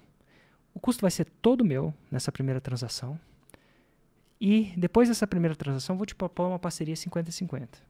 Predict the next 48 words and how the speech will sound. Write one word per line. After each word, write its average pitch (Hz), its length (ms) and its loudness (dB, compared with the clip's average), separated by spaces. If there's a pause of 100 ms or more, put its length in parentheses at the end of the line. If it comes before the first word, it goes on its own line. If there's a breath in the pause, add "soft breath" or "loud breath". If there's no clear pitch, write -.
(140)
Você - 160 -6
aceita 196 440 -6
ou 196 160 0
não 214 80 2
aceita 160 340 -6
depois. - 500 -12 (200)
Se - 200 0
não 233 120 4
der 139 120 -2
certo, 175 320 0
ah, 190 220 6 (480 loud breath)
e 214 100 8
o 247 40 12
lucro 185 500 6
no 156 80 2
primeiro 160 300 2
lançamento 156 320 -2
é - 20 -4
todo 185 180 -8
seu. - 240 -10 (200)
Então 151 100 -4
o 143 60 -6
custo - 340 -4
é - 20 -10
todo 185 160 0
meu, 156 280 0 (100)
o - 80 0
trabalho 165 440 2
é - 20 0
todo 170 180 -2
meu 143 260 0 (300 loud breath)
e 151 80 2
o - 20 4
lucro 151 260 0
é - 20 -12
todo 147 180 -10
seu. - 220 -16 (1600 soft breath)
Mas - 120 -8
quando 180 240 2
você 175 220 0
vir 131 400 -4
o - 80 -10
que - 100 -4
eu 131 40 -4
sou 147 120 -4
capaz 131 360 -2
de - 40 -14
fazer, 131 400 -2